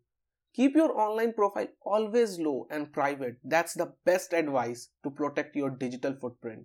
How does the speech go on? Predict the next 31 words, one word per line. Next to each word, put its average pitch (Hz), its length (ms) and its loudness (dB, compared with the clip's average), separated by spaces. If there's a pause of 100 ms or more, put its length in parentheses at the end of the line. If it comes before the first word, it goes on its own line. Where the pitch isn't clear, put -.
(220)
Also, 185 440 2
while 151 280 4
maintaining 151 560 2
your 180 140 4
digital 135 500 -2
citizenship, 127 760 0 (340)
understand 147 720 -2
and 131 160 -6
respect 135 500 -4
the 131 120 0 (160)
other 143 240 2
users 127 640 -2
as 127 180 -4
well. 120 220 -2 (680)
Set 131 300 -2
up 131 160 0 (160)
different 175 480 4
email 185 300 4
I 185 100 6
Ds 202 220 -2
for 185 160 2
your 190 100 0
social 180 380 0
media 185 320 2
accounts 175 320 0
and 165 160 -2
professional 139 580 -4
work. 120 240 -4 (100)
This 139 300 -6
is 139 120 -2
a 135 180 -4